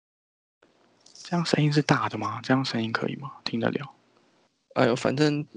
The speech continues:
Speaker 2: 不行就叫他那个 Spotify 声音开大声一点啊。诶，讲出来了。<laughs>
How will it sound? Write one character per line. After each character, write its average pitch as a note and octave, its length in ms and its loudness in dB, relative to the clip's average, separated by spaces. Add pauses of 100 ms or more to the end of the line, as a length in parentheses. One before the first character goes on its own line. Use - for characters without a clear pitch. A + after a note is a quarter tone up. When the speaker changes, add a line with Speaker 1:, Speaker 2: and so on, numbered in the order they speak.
(120)
Speaker 2:
不 D3+ 100 0
行 A#2+ 240 -4
就 C3+ 160 4
叫 C3 160 2
他 C3 160 2
那 C3+ 80 -4
个 C3 60 -6
Spotify B2 520 0
声 - 160 -2
音 A#2+ 60 0
开 B2 160 0
大 A#2 260 -2
声 A2+ 160 -4
一 A#2 60 -6
点 A#2 160 -8
啊。 - 100 -12 (300)
诶， E3 140 6 (100)
讲 G#2+ 140 4
出 - 180 0
来 B2+ 80 2
了。 B2+ 60 -2 (960)
<laughs> E4 160 -2